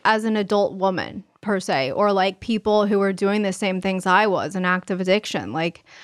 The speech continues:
and I really, in my head, like, you are nothing but a pawn,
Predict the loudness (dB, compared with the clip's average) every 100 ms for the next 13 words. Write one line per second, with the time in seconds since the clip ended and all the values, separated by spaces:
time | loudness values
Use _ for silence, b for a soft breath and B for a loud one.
0 | B B 2 4 2 2 2 2 0 0
1 | 0 0 0 0 0 0 0 0 -4 _
2 | b b b b b b -10 -4 0 2
3 | 2 2 0 -2 -2 -2 -4 0 2 2